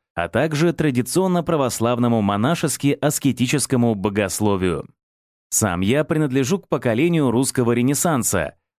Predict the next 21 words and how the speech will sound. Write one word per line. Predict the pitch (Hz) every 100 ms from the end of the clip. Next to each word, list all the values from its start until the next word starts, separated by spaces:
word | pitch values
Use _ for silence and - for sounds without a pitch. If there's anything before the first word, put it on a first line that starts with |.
| -
участвовал | 110 180 190 - 143 123
в |
его | 110 110 107
движении, | 95 87 135 165 147 131
был | 101 160 170
близок | 143 151 120 104
с | 92
деятелями | 95 143 170 165 151 143
и | - 139 165
творцами | 139 131 120 107 98 101
Ренессанса. | 110 139 147 131 101 - 85 - _ _ _ -
Но | 104 117 107
во | 95 95
многом | 98 139 127 101 90
я | 104 165
расходился | 156 151 131 160 120 123
с | 101
людьми | 98 92 160 170
того | 131 165
замечательного | 127 120 104 120 113 104 104 101
времени. | 104 104 90 85 69